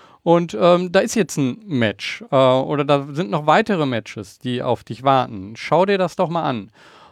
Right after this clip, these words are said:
Und genau an der Stelle kann ich dann entscheiden, so, "Okay, bin ich jetzt gerade dazu bereit, äh, mit weiteren Personen zu kommunizieren? Also möchte ich eigentlich einen Austausch, äh, oder eben nicht?"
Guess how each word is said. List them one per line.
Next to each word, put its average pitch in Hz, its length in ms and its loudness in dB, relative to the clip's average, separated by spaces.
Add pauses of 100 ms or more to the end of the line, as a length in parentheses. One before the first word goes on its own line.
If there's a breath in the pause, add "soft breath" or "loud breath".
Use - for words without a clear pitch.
Und 143 80 -4
genau 180 180 4
an 180 100 2
der 160 180 6
Stelle 226 680 0
kann 175 220 0
ich 214 120 -4
dann 202 220 2
entscheiden, 165 420 0
so, 147 140 -2 (320 soft breath)
"Okay, 156 180 -2
bin 127 340 -2
ich 214 120 -2
jetzt - 240 -2
gerade 139 380 4
dazu 123 380 0
bereit, 110 760 0 (140)
äh, 139 220 4
mit 135 260 -2
weiteren 127 380 2
Personen 120 460 0
zu 120 140 -8
kommunizieren? 120 800 -4
Also 123 200 2
möchte 120 600 0
ich 208 180 -6
eigentlich 208 280 -4
einen 220 80 -4
Austausch, 208 640 -2 (460 loud breath)
äh, 170 40 4
oder 147 420 4
eben 120 240 -2
nicht?" 131 420 -4